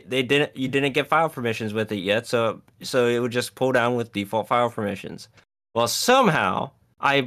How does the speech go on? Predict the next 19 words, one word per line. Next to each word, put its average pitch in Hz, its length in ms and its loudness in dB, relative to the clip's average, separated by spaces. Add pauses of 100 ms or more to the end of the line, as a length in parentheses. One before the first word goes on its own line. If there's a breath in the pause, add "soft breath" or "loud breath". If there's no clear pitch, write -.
(100)
completely 151 460 0
missed 143 280 2
that 113 140 -2
the 110 120 -6
H 139 160 -4
T 139 80 -6
T 139 140 -2
P 127 40 0
protocol 123 480 2
enabled 127 440 0
file 147 240 2
per-, 135 280 -8
file 143 260 0
permissions 107 440 -4
for 110 100 -4
Unix-based 117 600 -2
s-, 135 40 -8 (140)
operating 123 380 0
systems. - 500 -10